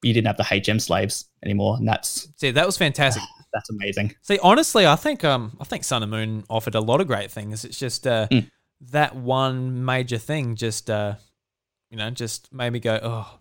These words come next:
Speaker 2: And even when they, uh,
Speaker 1: Yeah.
Speaker 2: they brought out Ultra Sun, Ultra Moon, I, um, I haven't finished it. It's just too much of a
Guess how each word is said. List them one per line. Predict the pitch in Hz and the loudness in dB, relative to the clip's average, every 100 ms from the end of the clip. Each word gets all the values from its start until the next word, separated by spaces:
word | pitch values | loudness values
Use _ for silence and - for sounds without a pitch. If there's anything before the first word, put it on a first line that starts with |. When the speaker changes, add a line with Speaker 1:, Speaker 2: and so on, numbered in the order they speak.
| _ _ - | _ _ -4
Speaker 2:
And | 147 | 0
even | 180 175 | 2 4
when | 156 | 4
they, | 143 139 117 | 4 2 2
uh, | 123 | 2
Speaker 1:
Yeah. | 117 - 117 - | 6 4 2 -2
Speaker 2:
they | 139 | -4
brought | 131 147 | 2 4
out | 131 113 120 | 4 2 0
Ultra | 127 - | -4 -2
Sun, | - 120 | -4 -2
Ultra | 110 113 - | -2 -4 -4
Moon, | 113 127 120 101 - _ _ _ - | 0 0 0 -2 -8 _ _ _ -4
I, | 143 156 | -2 0
um, | 147 135 123 | 0 -4 -4
I | 139 | 0
haven't | 165 131 | 0 0
finished | - 160 139 | -2 -2 -4
it. | 98 | -8
It's | 117 - | -10 -8
just | 123 - | -8 -8
too | - 147 | 0 0
much | 131 110 | 0 -2
of | 123 | -4
a | 113 | -4